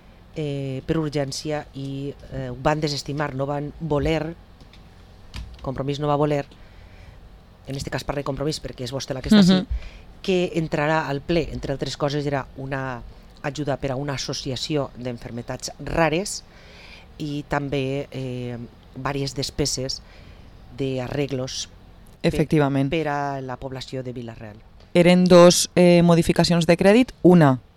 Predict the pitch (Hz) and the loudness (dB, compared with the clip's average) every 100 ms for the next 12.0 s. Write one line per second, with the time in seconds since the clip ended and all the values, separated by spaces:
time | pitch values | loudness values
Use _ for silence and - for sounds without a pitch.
0 | - 151 147 147 147 151 151 151 151 139 | 0 2 2 -2 -4 -2 -2 -2 -4 -4
1 | 139 135 127 127 131 135 127 - 131 127 | -4 -4 -2 -2 -2 -2 -4 -6 -8 -6
2 | 131 123 123 120 127 - 127 127 123 123 | -6 -4 -6 -6 -6 -6 -6 -4 -4 -4
3 | 127 120 120 - 208 156 131 120 135 127 | -4 -4 -4 -4 -2 -4 -4 -6 -6 -4
4 | 123 135 131 127 135 131 120 _ _ - | -2 -2 -2 -4 -4 -4 -6 _ _ -20
5 | - - 160 156 156 147 147 151 156 151 | -20 -4 -2 0 -2 -2 -2 -2 -2 -4
6 | 151 143 147 151 135 156 196 175 147 - | -6 -6 -4 -2 -2 -4 -4 -4 -6 -6
7 | 147 131 127 120 117 - 135 127 127 127 | -6 -2 -2 -2 -6 -8 -8 -6 -4 -2
8 | 127 139 139 127 123 120 143 139 - 143 | -2 -2 -4 -4 -6 -4 -4 -4 -6 -6
9 | 131 127 127 123 139 131 131 131 - 139 | -4 -4 -4 -6 -8 -8 -6 -6 -4 -4
10 | 202 - - - - - - 151 139 131 | -4 -6 -18 -20 -20 -18 -6 -4 0 0
11 | 135 135 131 127 - - 139 131 131 | 0 0 0 -4 -6 -10 -6 -6 -8